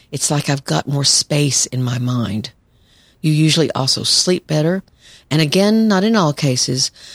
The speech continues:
but your down times aren't usually as devastating or severe. They just don't last as long. You certainly need access to your emotions when in therapy or trying to heal.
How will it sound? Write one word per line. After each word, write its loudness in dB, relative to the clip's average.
but -2
your 2
down 2
times -2
aren't -6
usually -2
as -2
devastating -2
or -8
severe. -4
They -4
just -2
don't -6
last -6
as -8
long. -18
You 2
certainly 4
need 4
access -2
to -2
your 0
emotions -2
when 2
in 2
therapy -4
or -4
trying -6
to -6
heal. -6